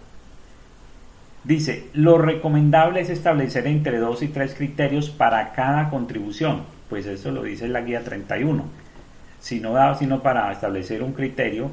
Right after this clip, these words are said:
pues se hará un criterio. Ojo, ya vamos a analizar un poquitico. ¿Cómo así que pueden ser, qué es un criterio? Cuantitativo, me está hablando de tiempos, cantidades, proporciones,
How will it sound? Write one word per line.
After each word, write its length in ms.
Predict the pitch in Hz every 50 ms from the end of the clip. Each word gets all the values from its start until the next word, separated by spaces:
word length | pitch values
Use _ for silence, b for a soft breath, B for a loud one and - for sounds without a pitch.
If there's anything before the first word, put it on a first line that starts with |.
| -
pues 300 | - 113 - - - - - - - - -
se 180 | - 98 95 98
hará 240 | 95 92 85 85
un 80 | 90 90
criterio. 460 | - - - - - 147 139 - - - - - - - - - - - - - - - - - - - - - - -
Ojo, 340 | 165 165 156 151 - - B B B B B B B B B B - 143
ya 120 | 120 123
vamos 280 | 127 139 143 143 151 147
a 40 | 139
analizar 320 | 123 117 110 110 113 110 123
un 60 | 120
poquitico. 420 | - 135 - - - - - 117 - - -
¿Cómo 200 | - 131 139 156
así 220 | 160 156 165 151
que 140 | 151 160 151
pueden 260 | 147 - 151 151 151
ser, 260 | 151 156 147 147 - -
qué 160 | - 151 147
es 120 | 147 147
un 80 | 156 151
criterio? 580 | 151 160 151 151 - 165 139 107 98 95 87 - -
Cuantitativo, 1040 | - 131 123 120 117 113 117 104 - 101 92 - - - 147 165 175 190 202 - - - - - B B B B B B B B B B -
me 60 | -
está 140 | - - 120
hablando 280 | 117 127 131 131 135
de 80 | 131 117
tiempos, 580 | 113 - - 117 131 139 151 151 156 160 151 -
cantidades, 640 | - 113 - 110 - - 104 101 101 107 120 120
proporciones, 920 | - - 120 - - - 98 95 92 - 117 110 110 120 135 143 151 -